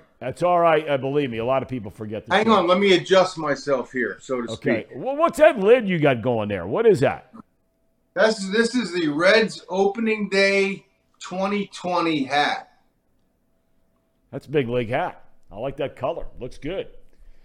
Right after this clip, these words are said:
Speaker 1: Speaking
Speaker 2: Yeah,
Speaker 1: of Major
Speaker 2: the
Speaker 1: League
Speaker 2: twenty
Speaker 1: Baseball here, I wanna ask you, um, I, I read today, um,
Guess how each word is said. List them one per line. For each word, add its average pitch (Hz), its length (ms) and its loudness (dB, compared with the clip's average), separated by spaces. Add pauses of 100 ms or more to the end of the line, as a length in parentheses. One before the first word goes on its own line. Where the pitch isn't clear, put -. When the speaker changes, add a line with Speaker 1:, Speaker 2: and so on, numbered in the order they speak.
(120)
Speaker 1:
Speaking 311 380 -2
Speaker 2:
Yeah, - 240 8
Speaker 1:
of - 60 4
Major 180 120 2
Speaker 2:
the 185 80 -2
Speaker 1:
League 185 120 4
Speaker 2:
twenty 185 140 0
Speaker 1:
Baseball 160 560 2
here, 151 240 2
I 175 100 6
wanna 208 260 0
ask 180 400 -2
you, 113 240 -4 (640)
um, 139 600 2
I, 135 260 0
I 135 120 0
read 135 400 0
today, 113 580 -4 (960)
um, 107 680 -6